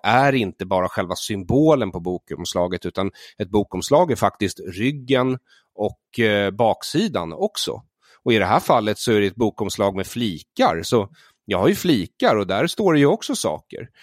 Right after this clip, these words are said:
Och sen så har jag faktiskt tryckt ett collage på insidan av omslaget. Så det är ju, ska du ta det för ett helt verk så är det ju absurt att det här ens går till rättegång.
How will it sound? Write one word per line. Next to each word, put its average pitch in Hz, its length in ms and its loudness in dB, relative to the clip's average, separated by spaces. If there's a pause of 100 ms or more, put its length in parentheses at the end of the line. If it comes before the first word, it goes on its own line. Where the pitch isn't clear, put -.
(160)
Och - 100 -8
sen 95 160 -2
så 208 120 2
har 220 100 6
jag 117 120 4
faktiskt - 640 -4
tryckt 120 320 0
ett 117 120 -2
collage 110 640 0
på 113 200 0
insidan 156 840 0
av 85 200 -4
omslaget. 76 640 -8
Så 104 400 -2 (340)
det 107 140 -6
är 107 40 2 (140)
ju, 120 200 -2
ska - 160 0
du 120 180 2 (200)
ta 131 160 4
det 120 220 0
för 117 420 2
ett 120 120 -6
helt 110 400 -2
verk 110 460 0
så - 140 0
är 117 60 2
det 113 60 0
ju 110 140 0
absurt 127 760 0
att 92 120 -2
det 95 80 -4
här 85 140 -2
ens 73 220 -10
går - 120 -12
till - 120 -12
rättegång. - 400 -16